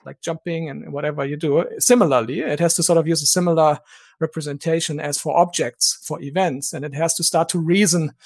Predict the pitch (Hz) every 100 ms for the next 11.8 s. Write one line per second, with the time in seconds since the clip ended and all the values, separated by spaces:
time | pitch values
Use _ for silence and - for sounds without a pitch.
0 | - _ 165 165 160 160 156 - - 202
1 | 202 185 180 170 175 - 151 147 - _
2 | _ _ _ _ 247 - 151 143 143 143
3 | - 143 139 147 147 143 123 _ _ _
4 | - 160 - - 240 247 233 202 - 202
5 | - - - _ 160 156 - - 180 -
6 | - 135 123 - _ _ 131 139 175 180
7 | 151 143 135 - - _ _ - _ _
8 | - 143 139 139 139 - _ 147 143 135
9 | 147 - - 139 135 123 123 120 _ -
10 | _ _ 147 147 - 170 175 196 180 196
11 | 180 160 165 160 175 156 151 139